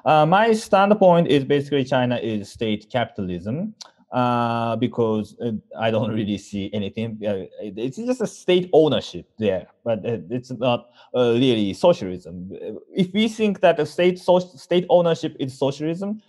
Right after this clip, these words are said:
we are simply reducing the problem of socialism to the problem of ownership.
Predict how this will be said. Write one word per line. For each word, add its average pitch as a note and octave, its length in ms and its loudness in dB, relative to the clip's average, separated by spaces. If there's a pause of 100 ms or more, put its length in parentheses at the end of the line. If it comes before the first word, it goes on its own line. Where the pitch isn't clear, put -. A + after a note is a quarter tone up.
(180)
we E3+ 120 2
are D#3 40 4
simply D3+ 360 0
reducing B2+ 600 2
the A#2 140 2
problem A#2 460 2
of A2 80 -4
socialism G#2+ 580 -2
to G#2 160 -4
the F#2+ 80 -4
problem G2+ 540 -2
of F#2+ 240 -6
ownership. A#2+ 540 -2